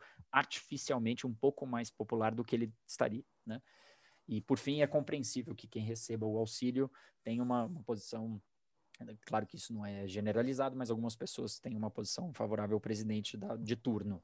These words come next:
né, por receber isso. Tendo dito tudo isso, Carol, <clears throat> o impeachment, ele é um trauma, porque a gente tá falando de pessoas que se arrependem,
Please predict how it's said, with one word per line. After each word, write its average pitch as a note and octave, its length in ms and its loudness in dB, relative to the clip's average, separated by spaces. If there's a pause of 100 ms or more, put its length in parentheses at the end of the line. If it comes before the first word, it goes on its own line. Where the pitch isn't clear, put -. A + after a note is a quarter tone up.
né, A2+ 280 -4
por G#2+ 140 -2
receber G#2 380 0
isso. - 260 -6 (840)
Tendo E3 200 8
dito D#3+ 200 2
tudo C#3+ 280 4
isso, D#3 260 6
Carol, A#2 480 4
<clears throat> D3 320 8
o C3 80 4
impeachment, D#3 560 -2
ele C#3+ 240 4
é C#3+ 340 6 (160)
um A#2 160 -6
trauma, G#2+ 360 -2
porque - 300 -6
a B2 100 0
gente B2 200 -10
tá C3+ 80 -6
falando C3 300 -6
de B2+ 100 -6
pessoas C#3 460 -8
que D3 240 -14
se - 160 -8
arrependem, A2+ 580 -6